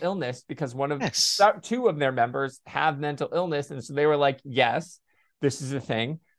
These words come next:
Speaker 1: We want awareness. We, we want humanity." So to say Pink Floyd wasn't woke from the beginning was bullshit. But all these people are like, "You're gonna put a rainbow on your album and fuck you," and you're like, Oh my God, it's
Speaker 2: The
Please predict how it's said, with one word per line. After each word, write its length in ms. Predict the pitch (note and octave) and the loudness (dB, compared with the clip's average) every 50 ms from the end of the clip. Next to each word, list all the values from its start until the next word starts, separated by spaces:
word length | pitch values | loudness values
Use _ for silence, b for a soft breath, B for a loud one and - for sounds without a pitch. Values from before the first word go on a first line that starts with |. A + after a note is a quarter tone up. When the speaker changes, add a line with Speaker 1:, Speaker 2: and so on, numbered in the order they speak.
| _ _ | _ _
Speaker 1:
We 200 | B2+ C3 D3 D3+ | 2 4 6 6
want 240 | C#3 D3 C#3 - - - _ | 8 6 4 4 2 -2 _
awareness. 640 | C#3+ C3+ B2 C3 B2+ B2 B2 B2+ B2+ C#3+ D#3+ - - | 0 2 4 4 4 2 2 2 0 -2 -2 -4 -4
We, 240 | C3+ C3+ C3+ C3+ C#3+ | -2 -2 -2 0 0
we 160 | D3 C#3+ D#3 | 2 2 4
want 240 | D#3 D3+ D3+ - C3 | 4 4 2 2 0
humanity." 600 | - E3 D#3 C#3 C3 C3 C3 C3 B2 C#3 D3 D3+ | -2 -2 0 0 2 0 0 0 -2 -4 -4 -2
So 220 | - F#3 F3+ D#3+ E3+ - - | 0 0 0 0 -2 -4 -4
to 100 | G3+ F3+ | -4 -2
say 240 | - - A3 G#3+ | 4 4 4 4
Pink 280 | G#3+ G3+ F#3+ F#3 E3 - | 4 2 -2 -4 -4 0
Floyd 200 | E3 D#3 D3 C#3+ | 2 4 4 6
wasn't 300 | B2+ B2+ B2+ B2+ C3 B2 - | 6 4 4 4 0 -2 2
woke 260 | C3 C#3+ D3 C#3+ - | 4 4 4 4 2
from 100 | _ C#3+ | _ -8
the 80 | C3 B2+ | -6 -6
beginning 280 | A#2+ B2+ C#3 C#3 C3+ B2+ | -4 -2 -2 -2 -2 -2
was 120 | B2 A#2 | -4 0
bullshit. 220 | B2 D#3 - - | 0 0 0 0
But 100 | D#3 E3+ | 2 4
all 120 | G3 A3 A3 | 6 8 8
these 100 | G#3+ D#3 | 6 4
people 160 | G3+ F#3+ E3 D#3+ | 2 0 2 2
are 20 | |
like, 180 | D3 C3 - - _ _ _ _ _ | 0 0 -2 -6 _ _ _ _ _
"You're 160 | A#3+ D4 D4 | 2 2 4
gonna 160 | B3+ C4+ C4 | 6 4 4
put 140 | F#3+ A#3 G#3+ | 4 4 4
a 40 | G3+ | 4
rainbow 480 | F3 G3+ A#3+ B3+ B3+ A#3 A3 G#3+ G#3+ A3 | 6 4 4 4 6 6 6 8 8 6
on 180 | G#3 G#3 G3+ | 2 2 0
your 120 | G#3 G3+ G#3 | 0 0 2
album 400 | G#3 G3+ G3+ G3 G3 G3 F#3 F3+ | 2 2 2 2 2 0 -2 -2
and 160 | F3 F3 E3 | -4 -6 0
fuck 240 | - A3+ A3+ A3+ - | 0 0 0 0 -2
you," 120 | G3 F#3+ | -4 -4
and 60 | E3+ | -2
you're 100 | F3+ F#3 | -2 0
like, 200 | F3 E3 D3+ - _ | 0 0 0 2 _
Oh 100 | - A#3 | 6 6
my 120 | C4 C4 A#3+ | 8 8 6
God, 320 | A3 A3 B3 B3+ G#3 E3 - | 6 6 8 8 6 6 4
it's 220 | G3+ F3+ - | 2 0 0
Speaker 2:
The 40 | - | -4